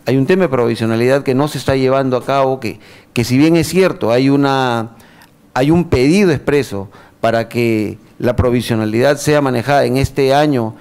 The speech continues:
ya se solicitó al, al presidente del Consejo Nacional de la Magistratura que ciento noventa y ocho magistrados en toda la República, pues, pasen, se hagan la, la sele-, el proceso de selección para que sean titulares. Esperemos que esto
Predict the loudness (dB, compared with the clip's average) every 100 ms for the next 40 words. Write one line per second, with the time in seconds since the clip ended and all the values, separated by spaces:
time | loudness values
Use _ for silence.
0 | -14 -4 -2 -2 -2 -2 -2 -2 -2 2
1 | 2 2 -2 -8 -4 -2 -2 -4 -4 -4
2 | -6 -8 -10 -10 -6 -4 -2 -2 -4 0
3 | 2 2 2 0 0 -4 -4 -2 -2 -2
4 | 0 0 0 -2 -4 -4 -2 0 -2 -2
5 | -4 -2 -2 -2 -2 -2 0 0 0 -2
6 | -4 -6 -6 0 0 0 -2 -4 0 0
7 | 0 -2 -2 -4 -2 -6 -6 -18 -20 -6
8 | -6 0 0 0 0 -2 -8 -20 _ _
9 | -4 0 2 2 0 0 -2 -4 -4 -4
10 | -4 -4 -4 -2 -2 -2 -2 -2 -2 -4
11 | -4 -2 -2 -2 -2 0 -2 -4 -12 -20
12 | -20 -12 -4 0 2 4 4 2 0 -4
13 | -20 -14 -4 -2 0 0 0 -4 -4